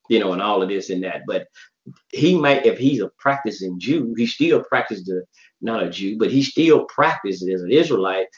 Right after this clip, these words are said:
He still, um, submit to the Most High Yah.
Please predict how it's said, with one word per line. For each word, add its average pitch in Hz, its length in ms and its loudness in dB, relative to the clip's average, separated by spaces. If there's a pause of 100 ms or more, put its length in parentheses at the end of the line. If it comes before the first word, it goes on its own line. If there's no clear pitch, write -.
(100)
He 123 80 -2
still, 120 560 4 (400)
um, 101 400 0
submit 127 400 0
to 143 80 4
the 110 120 4
Most 113 240 4
High 101 180 0
Yah. 127 340 4